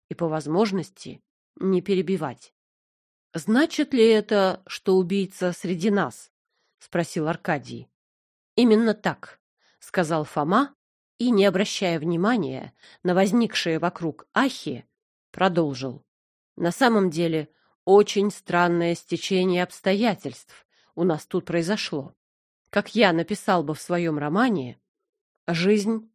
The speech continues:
решила скрутить змеиный клубок. Но, к сожалению, это не моя книга,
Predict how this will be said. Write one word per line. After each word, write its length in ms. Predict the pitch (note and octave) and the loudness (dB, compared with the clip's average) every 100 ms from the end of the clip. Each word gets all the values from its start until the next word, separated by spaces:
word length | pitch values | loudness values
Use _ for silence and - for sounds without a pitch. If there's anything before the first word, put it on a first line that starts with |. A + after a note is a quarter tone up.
| _ | _
решила 520 | F#3 F#3 - F#3+ F3 F3+ | 0 0 0 0 0 -2
скрутить 720 | - E3+ E3 - F3 - - _ | -4 -4 -4 -8 -10 -12 -20 _
змеиный 540 | D#3 F3+ F3+ E3+ E3 E3 | -6 0 2 2 2 0
клубок. 680 | - F#3 F3+ A3+ C3+ - _ _ _ _ _ _ _ | -2 -2 0 0 -2 -6 _ _ _ _ _ _ _
Но, 320 | - A3 F3+ F3 | 0 2 2 0
к 80 | |
сожалению, 840 | - F3+ D#3+ F3 F3 D#3+ D#3 D3+ - - | -4 -4 -2 -2 0 0 -2 -6 -10 -16
это 220 | D#3 C3+ | -14 -8
не 140 | D3+ | -2
моя 260 | E3+ A#3+ G#3 | 2 2 2
книга, 560 | - C3+ C3+ B2 A2+ | -2 -10 -8 -10 -12